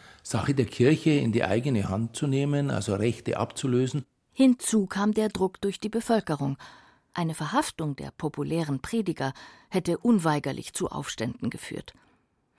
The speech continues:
Speaker 2: Bei den Reichstagen blieb die Religionsfrage ungeklärt, wurde auf ein Konzil vertagt.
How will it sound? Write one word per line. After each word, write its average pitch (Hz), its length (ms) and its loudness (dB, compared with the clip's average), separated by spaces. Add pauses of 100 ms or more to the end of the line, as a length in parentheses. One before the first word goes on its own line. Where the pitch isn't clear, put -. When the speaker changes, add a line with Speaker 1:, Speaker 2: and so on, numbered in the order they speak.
(180)
Speaker 2:
Bei 196 140 2
den 196 220 2
Reichstagen 190 840 0
blieb 196 320 -8
die 208 100 0
Religionsfrage 185 1000 0
ungeklärt, 156 840 -2
wurde 165 340 0
auf - 160 -4
ein 160 220 -2
Konzil 175 500 0
vertagt. - 640 -8